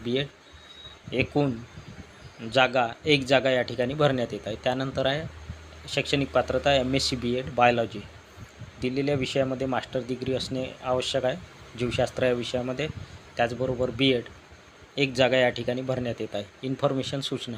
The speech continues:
वॉक इन इंटरव्ह्यू, प्रत्यक्ष मुलाखत आहे on ट्वेंटी फोर जून टू थाउजंड ट्वेंटी फाईव्ह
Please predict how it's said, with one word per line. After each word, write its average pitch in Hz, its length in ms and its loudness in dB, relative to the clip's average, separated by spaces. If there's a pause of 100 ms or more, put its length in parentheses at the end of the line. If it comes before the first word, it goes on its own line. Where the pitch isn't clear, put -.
(100)
वॉक 123 300 -2
इन 151 140 0 (300)
इंटरव्ह्यू, 127 440 2 (600)
प्रत्यक्ष - 380 -4
मुलाखत 131 440 0
आहे 139 320 -4
on 131 160 -2
ट्वेंटी 127 260 -2
फोर 139 220 0
जून 131 220 -2
टू 131 200 -8
थाउजंड 127 380 -2
ट्वेंटी 120 300 -4
फाईव्ह 131 360 2